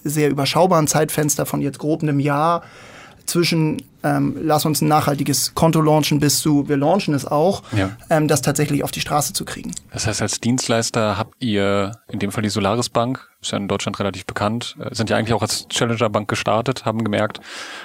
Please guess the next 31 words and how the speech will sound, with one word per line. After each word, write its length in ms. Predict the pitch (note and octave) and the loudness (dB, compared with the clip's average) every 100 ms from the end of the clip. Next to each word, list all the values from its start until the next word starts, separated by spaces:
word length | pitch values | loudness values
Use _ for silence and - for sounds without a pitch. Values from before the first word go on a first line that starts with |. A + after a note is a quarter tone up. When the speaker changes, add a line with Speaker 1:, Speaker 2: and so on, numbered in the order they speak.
| - | -4
Speaker 2:
äh, 140 | A2+ G#2 | 0 2
White 300 | G#2+ A#2 B2 | 2 2 2
Label 180 | A2 | 2
kann 140 | A2 G#2+ | 2 0
auch 140 | A2 | 0
funktionieren. 680 | - B2+ - C3 B2+ D3 C#3+ | 0 -2 0 2 2 2 -2
Ähm, 380 | A#2+ A2 G#2+ G#2 - - - - _ _ _ _ - | 0 0 0 -4 -10 -18 -20 -20 _ _ _ _ -14
wie 280 | B2+ C#3+ | -4 0
läuft 260 | D3+ C3+ - | 4 2 2
die 60 | C3+ | -4
Zusammenarbeit? 480 | - A#2+ B2+ A2 | -2 0 2 2
Also 320 | A2 A#2 A2+ G#2 | 2 2 2 0
was 460 | A2 A2 C3 - | -2 0 0 0
liefert 400 | - B2+ A#2+ C3 | -2 -2 -2 -2
in 80 | A#2+ | 0
dem 140 | A#2+ A#2+ | 0 0
Fall 180 | B2 | -2
zum 120 | A2 A2+ | -2 -2
Beispiel, 420 | A2 - A2 G#2+ | -2 0 2 2
wenn 80 | A2 | 0
ihr 80 | |
das 120 | G2+ A2+ | 0 -2
erzählen 360 | G#2 A2 G2+ | -2 -2 0
dürft, 280 | A2+ D3 - | 2 0 -2
eine 120 | A#2 A2 | -4 -2
Solaris 380 | G#2 A2 C3 | 0 2 0
Bank 280 | - A#2+ B2+ | 0 0 0
und 180 | - G#2 | -2 -2
was 180 | A2 - | -2 0
ist 100 | - | -4
quasi 460 | - G#2+ A2 G#2+ | -2 0 2 0